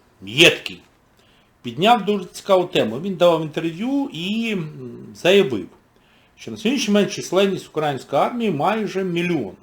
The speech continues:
Да, це правда. Дійсно, нас на сьогоднішній момент майже мільйон. Е, для розуміння, в Росії більше, більше плю-,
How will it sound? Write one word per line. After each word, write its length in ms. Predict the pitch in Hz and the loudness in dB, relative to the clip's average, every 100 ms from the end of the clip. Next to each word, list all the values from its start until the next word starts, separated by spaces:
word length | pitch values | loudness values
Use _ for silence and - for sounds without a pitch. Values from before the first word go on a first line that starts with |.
| _ - | _ -8
Да, 240 | 165 123 104 - - | -4 -4 -8 -16 -20
це 60 | |
правда. 340 | 156 127 92 - _ _ _ - _ _ | -12 -10 -12 -16 _ _ _ -20 _ _
Дійсно, 360 | 143 180 - 123 | -2 -2 -2 -6
нас 280 | 139 143 139 | -4 -6 -8
на 80 | |
сьогоднішній 420 | 120 139 123 - 131 | -12 -10 -10 -10 -10
момент 240 | 180 220 143 | -8 -8 -6
майже 280 | 151 127 | -6 -6
мільйон. 240 | 139 120 101 - _ _ _ - | -8 -8 -10 -16 _ _ _ -10
Е, 140 | 127 | -8
для 220 | 110 147 | -4 -4
розуміння, 580 | 165 147 175 202 190 175 | -4 -4 -2 0 0 -2
в 80 | 151 | -4
Росії 560 | 147 - - 156 147 | -6 -8 -10 -6 -4
більше, 360 | 123 147 139 151 | -4 -6 -6 -10
більше 420 | 123 127 147 - | -10 -10 -8 -8
плю-, 240 | - 139 | -8 -10